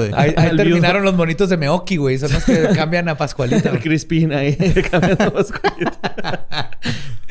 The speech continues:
Speaker 3: Eh, este, entonces lo, lo, lo cambian así para que nadie vea su cuerpo completo. Y en una entrevista, cuando se le preguntó si era o no un cuerpo embalsamado, simplemente contestó: y cito,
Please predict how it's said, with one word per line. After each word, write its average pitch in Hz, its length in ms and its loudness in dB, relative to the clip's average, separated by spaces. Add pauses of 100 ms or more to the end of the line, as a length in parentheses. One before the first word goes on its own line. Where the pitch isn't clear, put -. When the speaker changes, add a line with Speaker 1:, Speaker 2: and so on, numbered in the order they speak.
(760)
Speaker 3:
Eh, 175 500 2
este, 151 200 -2
entonces 180 240 -2
lo, 165 240 2
lo, 139 260 -6
lo 135 200 -4
cambian 175 240 -4
así 165 140 -2
para 156 180 -4
que 147 80 -4
nadie 139 260 0
vea 135 180 0
su 135 140 -12
cuerpo 123 240 -6
completo. 135 480 -6 (160)
Y 131 80 -6
en 135 80 -2
una 160 60 0
entrevista, 175 520 -2
cuando 131 320 -4
se 120 140 -8
le 117 80 -4
preguntó 117 400 -4
si 139 160 -6
era 131 160 -2
o 131 80 -2
no 123 160 -2
un 127 160 -4
cuerpo 127 340 -6
embalsamado, 127 640 -6
simplemente 120 480 -8
contestó: 131 560 -6
y - 80 -8
cito, 208 440 -6